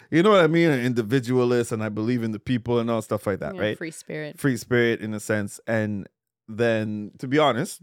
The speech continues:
Speaker 1: the, the pod helped balance me,
Speaker 2: Right.
Speaker 1: right? Because I felt all the energy that I had, that I needed to be able to be creative and share, and you know what I mean?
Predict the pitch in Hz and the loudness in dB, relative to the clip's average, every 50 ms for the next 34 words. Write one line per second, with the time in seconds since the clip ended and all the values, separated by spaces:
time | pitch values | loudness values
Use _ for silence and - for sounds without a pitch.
0 | - 107 120 117 117 113 107 117 110 - - 180 196 147 117 107 - 123 120 113 | -2 2 4 4 4 4 2 -2 -2 2 2 4 4 4 2 2 0 0 0 0
1 | 101 - - _ _ _ _ _ _ _ _ _ _ _ _ _ _ _ _ _ | -2 -8 -20 _ _ _ _ _ _ _ _ _ _ _ _ _ _ _ _ _
2 | _ _ _ _ _ _ _ _ _ 120 95 98 113 131 131 127 127 117 107 98 | _ _ _ _ _ _ _ _ _ -14 -12 -2 2 4 4 4 4 0 -4 -6
3 | 92 - - - 98 87 65 - _ _ _ _ _ _ _ _ _ _ 190 185 | -10 -12 -10 -10 -10 -10 -10 -12 _ _ _ _ _ _ _ _ _ _ -6 -2
4 | - 110 113 120 120 107 117 120 95 117 107 107 107 104 - - 120 113 107 101 | 2 2 4 2 2 0 -4 -2 -2 -2 0 0 -4 -4 -2 -2 -2 0 0 -2
5 | - _ _ _ _ _ _ _ _ - 123 123 120 113 120 95 110 120 117 117 | -4 _ _ _ _ _ _ _ _ 2 4 4 2 0 -2 -2 -2 0 0 -2
6 | 110 98 95 107 107 104 101 98 110 113 123 _ - _ 113 104 95 95 92 87 | -4 -6 -8 -8 -6 -6 -6 -8 -10 -14 -18 _ -12 _ -4 -2 -2 -2 -2 -4
7 | 76 - - 110 107 104 98 101 90 87 104 - 107 127 _ _ _ _ _ _ | -6 -8 -4 0 0 0 2 0 -2 -4 -6 -8 -12 -16 _ _ _ _ _ _
8 | _ _ _ _ _ - 113 110 104 107 107 113 127 156 175 165 143 123 110 101 | _ _ _ _ _ -2 0 0 0 -2 -2 -2 0 2 4 4 4 2 -2 -4
9 | - 113 104 104 113 110 110 104 107 104 - 101 95 107 98 - - - 113 104 | -8 -8 -6 -2 -2 -2 -2 -2 -4 -8 -8 -8 -8 -8 -8 -8 -6 -4 -2 0
10 | 104 104 104 104 104 104 101 87 82 98 - - - - 127 117 113 113 110 110 | 0 -2 -2 -2 -4 -6 -8 -10 -12 -12 -12 -12 -6 -2 0 2 2 2 2 0
11 | 107 101 98 90 98 98 117 139 143 143 139 131 123 120 117 120 123 123 127 139 | 0 -2 -4 -6 -4 -2 -2 0 2 2 2 2 2 2 0 0 0 0 0 -2
12 | 147 | -4